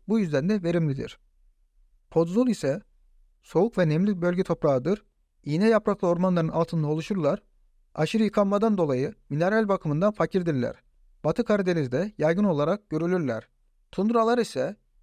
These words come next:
tundra ikliminde oluşurlar. Kışın donar, yazın çözülerek liken ve yosunların olduğu bataklık haline gelirler. Kanada, Sibirya, Grönland kıyılarında görülürler.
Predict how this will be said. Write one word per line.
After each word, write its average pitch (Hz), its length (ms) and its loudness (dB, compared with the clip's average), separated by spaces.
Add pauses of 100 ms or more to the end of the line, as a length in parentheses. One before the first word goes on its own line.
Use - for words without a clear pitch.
(220)
tundra 208 340 2
ikliminde 185 440 -2
oluşurlar. 165 580 -2 (680)
Kışın 214 340 0
donar, 170 380 2
yazın 170 280 2
çözülerek 160 640 -2
liken 214 320 -2
ve 190 80 0
yosunların 175 560 0
olduğu 160 400 -2
bataklık 180 460 -2
haline 170 320 0
gelirler. 151 520 -2 (560)
Kanada, 156 480 0
Sibirya, 170 600 -2 (400)
Grönland 170 420 0
kıyılarında 185 560 -2
görülürler. 175 720 -2